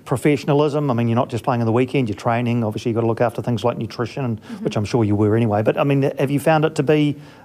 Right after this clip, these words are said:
Speaker 1: um, a, an easy transition to make?
Speaker 2: Um, it's been a good transition. Um, previously, I'd say other years have been more demanding than this, with full-time work,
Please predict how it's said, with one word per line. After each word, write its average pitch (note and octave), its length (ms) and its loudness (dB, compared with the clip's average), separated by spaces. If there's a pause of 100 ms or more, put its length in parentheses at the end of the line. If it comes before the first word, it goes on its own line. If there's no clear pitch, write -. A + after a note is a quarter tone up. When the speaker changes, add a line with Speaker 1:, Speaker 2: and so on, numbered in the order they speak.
Speaker 1:
um, C#3 460 2
a, D3 280 2
an C3+ 140 2
easy D#3+ 300 2
transition E3+ 540 0
to F3 100 0
make? - 240 -2 (640)
Speaker 2:
Um, D#4+ 400 2 (180)
it's D4 160 2
been E4+ 160 4
a D#4 40 2
good C4+ 260 0
transition. C4 840 -2
Um, A3+ 380 -2
previously, A#3 540 0
I'd G#3+ 160 0
say G#3+ 480 0 (160)
other A#3 160 2
years G#3+ 300 2
have G#3+ 100 -4
been G#3+ 160 2
more G#3 120 0
demanding G3+ 460 -2
than G3 120 -4
this, B3 340 -4
with F#3+ 180 -12
full-time G#3 440 -2
work, F#3+ 420 -2